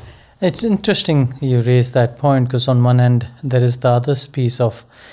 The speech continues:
technology and people asking for things. And, um, I've always believed that business models drive change. So just like this crisis,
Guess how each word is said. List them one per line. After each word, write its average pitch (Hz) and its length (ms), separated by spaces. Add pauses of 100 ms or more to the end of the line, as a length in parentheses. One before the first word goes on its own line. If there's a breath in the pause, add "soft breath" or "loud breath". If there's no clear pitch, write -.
(280 loud breath)
technology 123 680
and 113 160
people 123 400
asking 110 460
for 113 140
things. 120 640 (560 loud breath)
And, 113 540 (840 soft breath)
um, 123 420 (220)
I've 147 260
always 127 320
believed 113 460
that 113 240 (580)
business 127 400
models 110 480
drive 107 360
change. 107 560
So 110 380
just 117 300
like 110 120
this 110 160
crisis, 117 580